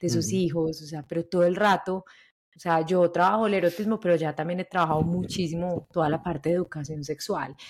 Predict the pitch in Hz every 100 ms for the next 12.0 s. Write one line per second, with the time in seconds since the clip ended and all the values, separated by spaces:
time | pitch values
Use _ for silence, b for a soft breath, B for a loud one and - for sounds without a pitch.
0 | B - 175 190 190 185 160 165 190 208
1 | 202 202 214 175 165 170 185 - 170 -
2 | 165 156 143 - _ _ 196 - - 175
3 | 165 160 220 185 - 175 165 214 196 190
4 | 180 196 226 180 175 - 175 165 180 202
5 | 175 - 196 196 - 160 151 185 175 165
6 | 170 165 170 - 196 175 165 156 156 185
7 | 175 156 156 180 180 165 151 143 - 185
8 | 160 156 151 175 - 185 160 151 151 160
9 | 170 180 B B B B _ _ 185 170
10 | 165 - 165 165 160 196 226 78 - B
11 | B B B - 185 190 180 202 220